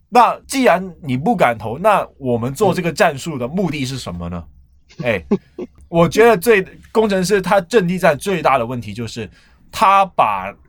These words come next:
Speaker 1: 很多的本土球员当成诱饵，去尝试用本土球员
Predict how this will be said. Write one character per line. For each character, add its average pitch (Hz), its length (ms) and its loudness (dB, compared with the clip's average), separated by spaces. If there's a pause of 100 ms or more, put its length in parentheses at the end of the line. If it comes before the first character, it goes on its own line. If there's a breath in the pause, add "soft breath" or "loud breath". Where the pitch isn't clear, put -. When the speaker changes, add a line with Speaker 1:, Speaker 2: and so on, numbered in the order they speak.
(120)
Speaker 1:
很 120 320 -8
多 160 160 4
的 156 60 -4
本 113 180 -6
土 147 100 -4 (120)
球 104 240 -12
员 113 100 -10
当 147 220 0
成 123 160 -8
诱 131 140 -4
饵， 85 280 -12 (480 soft breath)
去 175 180 -6
尝 123 280 -4
试 147 260 -8 (380 soft breath)
用 147 480 -8
本 151 160 0
土 147 120 -2
球 104 220 -8
员 101 180 -2